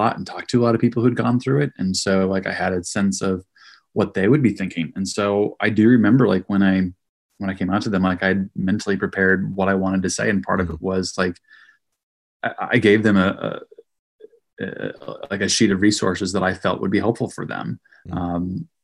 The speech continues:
Speaker 1: I don't think they ever used it, but I tried to be as helpful as I could be because I knew it would be hard,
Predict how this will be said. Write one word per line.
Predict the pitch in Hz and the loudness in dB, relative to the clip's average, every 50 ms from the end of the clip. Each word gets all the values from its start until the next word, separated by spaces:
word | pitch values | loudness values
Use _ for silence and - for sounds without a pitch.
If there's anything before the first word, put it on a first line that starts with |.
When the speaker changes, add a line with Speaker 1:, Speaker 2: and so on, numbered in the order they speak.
| - | -20
Speaker 1:
I | - - | -10 -6
don't | 90 85 82 85 | -6 -4 -4 -4
think | 87 92 90 | -4 -6 -4
they | 92 90 | -4 -4
ever | 90 85 82 90 | -2 -2 -2 -2
used | 90 95 113 113 110 - | 2 4 4 2 2 2
it, | 92 90 - 95 | -2 -2 -2 -2
but | 98 95 | -2 0
I | 92 92 90 | 0 0 0
tried | 95 - - - 110 104 104 104 101 - | -2 -4 -4 0 2 2 2 2 0 -2
to | 104 | -4
be | 98 95 92 | -2 0 -2
as | 87 - | -2 -2
helpful | - 95 92 - - - | -4 -6 -4 -4 -6 -6
as | 90 - | -4 -4
I | 90 92 - - 90 | -6 -6 -8 -10 -4
could | - - 151 156 120 | 0 0 0 0 0
be | - - | -2 -4
because | - 92 95 104 101 110 | -4 -4 -4 -2 0 2
I | 110 | 4
knew | 110 110 135 196 | 6 6 6 6
it | 185 | 4
would | - - | 2 -2
be | 67 - | -4 -8
hard, | - - - 57 50 - - | -10 -8 -8 -8 -8 -8 -10